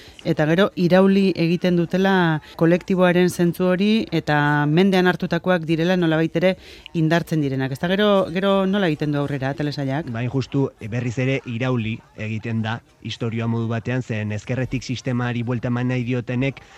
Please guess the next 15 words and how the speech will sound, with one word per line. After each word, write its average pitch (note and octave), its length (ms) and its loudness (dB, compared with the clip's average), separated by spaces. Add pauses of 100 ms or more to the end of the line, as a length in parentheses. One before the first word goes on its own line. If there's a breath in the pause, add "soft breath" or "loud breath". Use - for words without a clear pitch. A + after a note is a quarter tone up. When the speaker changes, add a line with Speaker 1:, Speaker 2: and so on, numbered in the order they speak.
(140 loud breath)
Speaker 2:
amaituko B2 480 -2
dute B2+ 400 -2
azken B2+ 640 -4
batean, C#3 340 -2
ba, B2+ 100 0
modu A#2+ 240 0
batean, D3+ 300 0 (440 soft breath)
tankerako B2 500 -2
ahots-, A#2+ 220 -2
akatsak B2 420 -4
egiten, B2+ 340 0
edo C3 180 0
berriz C3 300 -4
ere D3 200 0 (460 loud breath)
olatua, C3+ 640 0